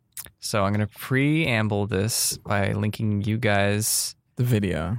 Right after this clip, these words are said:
Speaker 1: uh, so you can just put it on in the
Speaker 2: Yeah.
Speaker 1: background, you know, maybe skip around in it, uh, of, uh, Gigaboots did a forty-seven minute and thirty-one second playthrough of a special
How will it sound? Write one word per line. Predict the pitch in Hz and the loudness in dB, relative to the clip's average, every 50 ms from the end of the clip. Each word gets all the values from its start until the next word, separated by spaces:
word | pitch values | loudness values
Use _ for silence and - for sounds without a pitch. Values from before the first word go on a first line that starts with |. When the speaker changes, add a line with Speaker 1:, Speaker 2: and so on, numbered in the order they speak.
| - - | -4 -4
Speaker 1:
uh, | 120 110 107 101 101 101 98 95 95 - - - 127 | -2 0 0 0 0 0 0 0 -2 -2 -4 -6 -6
so | - - 185 | -2 0 0
you | 202 | 2
can | 196 196 | 2 2
just | 180 190 - - | 2 0 0 0
put | - 196 170 | 0 2 2
it | 143 | 4
on | 131 123 117 | 2 2 2
in | 107 | 2
the | 101 87 | 0 0
Speaker 2:
Yeah. | 90 85 87 | 0 0 2
Speaker 1:
background, | 110 110 98 90 87 90 92 95 - - - | 4 4 4 4 4 2 0 -2 -4 -4 -2
you | 117 110 98 | -2 0 0
know, | 92 95 | 0 0
maybe | 101 101 107 | 0 2 2
skip | 101 - - - 104 - - | 2 2 2 2 0 2 2
around | 101 95 95 95 92 95 92 | 2 2 2 2 2 2 2
in | 90 90 92 | 2 0 0
it, | 90 87 - - - | 0 -2 -2 -4 -4
uh, | - 82 85 95 - 113 - - - - - - - - - | -2 -2 0 0 -2 -4 -6 -8 -14 -20 -20 -20 -20 -8 -2
of, | 104 104 101 101 98 107 - - - - - _ _ _ - _ _ _ _ - | -2 0 0 0 -2 -4 -6 -10 -12 -14 -18 _ _ _ -20 _ _ _ _ 0
uh, | 117 107 98 95 104 - - | 2 2 2 2 0 -2 0
Gigaboots | - 160 170 180 156 120 117 117 113 117 - - - - - - - - - _ - | 0 2 2 2 2 2 2 0 0 0 0 0 2 2 2 2 2 0 -4 _ -2
did | - 113 110 101 | 0 0 2 2
a | - 110 110 107 104 107 107 | 2 2 2 2 2 2 0
forty-seven | - - - - - 156 180 180 175 180 156 - - - - - - 165 165 175 180 175 165 | -2 -4 -10 -4 0 2 4 4 4 4 2 4 4 4 4 4 4 2 4 4 2 2 4
minute | 147 143 151 139 - - | 4 2 2 0 -2 -4
and | 110 107 - | -6 -6 -2
thirty-one | - 127 127 127 135 123 120 117 113 113 | 0 0 0 0 0 0 0 0 0 0
second | 110 - - 107 98 - - 104 92 - - - - - _ _ _ _ _ _ _ _ _ _ _ _ _ | 0 0 0 0 -2 -2 -2 -2 -2 -2 -4 -6 -8 -10 _ _ _ _ _ _ _ _ _ _ _ _ _
playthrough | - - - - 127 120 117 117 113 110 110 107 - - - 95 95 92 90 92 92 92 - | -16 -14 -8 -4 0 2 4 4 4 4 4 0 -2 -4 -2 0 0 2 2 2 2 0 0
of | - 92 92 95 95 92 95 104 - - - - | 2 2 2 2 2 0 -2 -4 -8 -10 -6 -2
a | 110 104 | -2 0
special | 98 - - - - 131 135 - 143 113 | 2 0 0 0 0 0 0 0 -2 -2